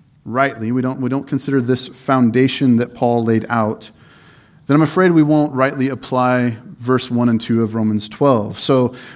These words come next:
w-, what I wanna do before we really dive into the meat of our time together, I wanna just break this, uh,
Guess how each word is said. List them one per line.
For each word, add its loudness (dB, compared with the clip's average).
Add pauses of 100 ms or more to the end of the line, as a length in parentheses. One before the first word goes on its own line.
w-, 0
what 2
I 6
wanna 4
do 6
before 2
we 6
really 4
dive 2
into 2
the 2
meat 4
of -6
our 0
time 0
together, 4
I 4
wanna 0
just -4
break 2
this, -2
uh, -2